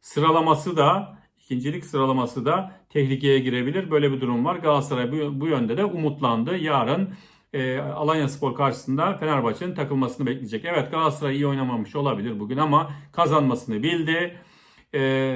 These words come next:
ve, e, umutlarını gelecek haftalara taşıdı. Galatasaray'da transferde önemli gelişmeler oluyor. E, bunları söyleyeyim, e, sevgili Galatasaraylılar.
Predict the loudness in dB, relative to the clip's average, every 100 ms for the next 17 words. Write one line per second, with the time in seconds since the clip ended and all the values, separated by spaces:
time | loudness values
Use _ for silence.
0 | -2 0 2 0 -4 -20 _ _ -6 -2
1 | 0 0 0 0 0 0 4 4 4 2
2 | 0 0 -2 0 0 -4 -4 0 0 0
3 | -4 0 2 2 0 -2 -2 -2 0 0
4 | 2 2 2 0 0 0 0 0 0 2
5 | 2 2 0 0 -6 -20 -20 _ -2 2
6 | 2 2 0 -2 -4 -4 -2 0 -2 -2
7 | -2 0 2 2 0 -14 -6 -4 -2 0
8 | 0 2 2 2 2 2 0 0 0 2
9 | 0 -2